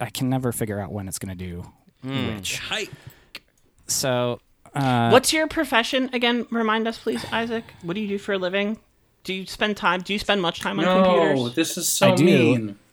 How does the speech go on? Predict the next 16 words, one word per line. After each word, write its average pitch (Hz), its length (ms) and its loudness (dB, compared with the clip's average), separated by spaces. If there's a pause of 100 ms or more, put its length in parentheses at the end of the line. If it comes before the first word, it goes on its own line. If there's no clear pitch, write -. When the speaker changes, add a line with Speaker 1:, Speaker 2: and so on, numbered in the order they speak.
(760)
Speaker 1:
And 123 440 2 (140)
this, 135 640 0 (240)
uh, 110 520 2 (200)
this 123 440 2
has 107 640 0 (1400)
befuddled 117 500 2
me 98 300 -4 (480)
uh, 98 460 0
the 113 100 2
way 131 220 4
that 135 240 2
Mac 113 260 0
O 107 120 2
S 101 160 0
handles 95 360 -4
images, 92 540 -6